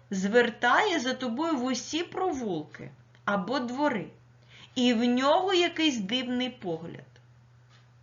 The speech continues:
Тебе це повинно насторожити. Отже, що робити в цих, в цій ситуації? Різко озирнися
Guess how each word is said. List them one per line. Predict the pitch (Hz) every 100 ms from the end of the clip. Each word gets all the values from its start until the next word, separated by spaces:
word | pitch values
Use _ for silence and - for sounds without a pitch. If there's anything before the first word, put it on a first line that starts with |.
| _ _ _ _ _ _ _ _
Тебе | 208 202 165 196 240
це | -
повинно | 285 240 185 190 208 196
насторожити. | 185 - 196 175 170 - - - - - -
Отже, | 247 226 - - -
що | - - 302 349
робити | 285 202 214 220
в | 208 -
цих, | - 175 - - _ _ -
в | -
цій | 220 254
ситуації? | - 196 180 170 - - - _ _ _ _ - - - -
Різко | 254 330 254 - - 185 -
озирнися | 262 214 220 185 170 156 151 160